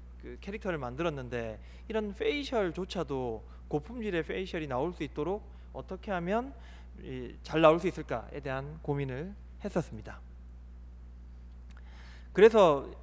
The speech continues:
만든 방식은 블렌드 쉐입을 이용한 페이셜을 제작했습니다. 기준이 되는 블렌드 쉐입을 만들고요. 그리고 각각의 블렌드 쉐-, 블렌드 쉐입 간에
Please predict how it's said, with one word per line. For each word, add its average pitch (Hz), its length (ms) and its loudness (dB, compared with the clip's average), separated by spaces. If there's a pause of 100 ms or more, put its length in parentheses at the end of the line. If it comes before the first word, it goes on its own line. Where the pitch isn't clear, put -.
(380)
만든 147 320 -2
방식은 160 540 2
블렌드 220 360 4
쉐입을 135 560 -4
이용한 127 560 -6 (280)
페이셜을 185 340 2
제작했습니다. 120 720 -6
기준이 170 360 -4
되는 160 400 -2 (380)
블렌드 170 280 2
쉐입을 139 380 -2
만들고요. 127 680 0 (280)
그리고 147 240 -2
각각의 180 480 4
블렌드 160 400 2
쉐-, 170 180 -2 (120)
블렌드 156 340 0
쉐입 156 240 -4
간에 185 400 -2